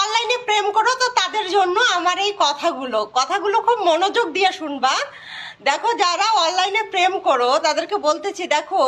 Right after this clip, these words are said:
মেয়েরা হচ্ছে এমন একটা জিনিস যে এরা নিজের ফটো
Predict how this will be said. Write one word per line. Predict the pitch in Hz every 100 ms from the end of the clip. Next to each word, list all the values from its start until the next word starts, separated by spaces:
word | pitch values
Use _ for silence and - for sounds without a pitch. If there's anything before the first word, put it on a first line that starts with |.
| 294
মেয়েরা | 320 277 262 330 403
হচ্ছে | 392 427 415 415 330
এমন | 285 359 392
একটা | 392 - 403 285 202
জিনিস | 320 392 403 359 466 - - _ _ - - _ 175
যে | 180 294 339 359 302 302
এরা | 415
নিজের | 370 349 370 370 466 494 480
ফটো | 381 330 330